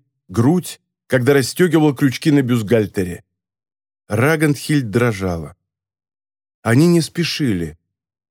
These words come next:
Рагенхильд все еще стояла на полу, когда Берье вытаскивал красные резинки из ее волос и расплетал косы. Он поднял ее волосы, поцеловал за ухом. Потом в затылок, лопатку.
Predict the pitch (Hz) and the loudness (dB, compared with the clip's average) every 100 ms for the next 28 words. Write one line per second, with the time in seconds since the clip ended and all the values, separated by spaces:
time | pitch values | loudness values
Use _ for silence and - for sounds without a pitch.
0 | _ _ _ - 120 202 190 185 - 190 | _ _ _ -2 0 2 2 0 0 -2
1 | 147 - 202 196 - 175 - 170 156 135 | -2 -2 0 2 2 -2 0 0 2 2
2 | 113 107 - 127 185 160 - _ _ 139 | 2 0 0 2 2 0 -6 _ _ -2
3 | 127 143 180 196 165 151 196 185 - 160 | 2 2 4 4 4 2 2 -2 0 2
4 | 139 - - 165 151 143 123 104 156 160 | 2 2 0 0 0 2 2 2 0 -2
5 | - 143 123 104 113 131 127 113 101 92 | -2 -2 -2 0 0 0 2 0 0 -4
6 | - - _ _ 120 117 107 110 101 107 | -8 -16 _ _ 0 0 0 -4 -2 -2
7 | 98 - 92 - - - _ _ _ _ | -2 -4 -6 -6 -12 -18 _ _ _ _
8 | _ _ 113 127 127 190 165 151 135 131 | _ _ 0 0 2 2 4 2 2 2
9 | 117 95 180 170 151 160 147 - _ _ | 2 2 2 2 0 0 -2 -4 _ _
10 | 123 120 120 117 127 110 95 92 85 - | -6 -2 0 2 0 -2 -2 -2 -4 -10
11 | - 113 _ _ _ _ _ _ - 120 | -18 -20 _ _ _ _ _ _ -4 0
12 | 185 127 110 101 143 139 131 - _ _ | 0 0 -2 -2 0 0 -4 -10 _ _
13 | - 95 90 110 107 - 87 | -8 -6 -4 -6 -6 -8 -12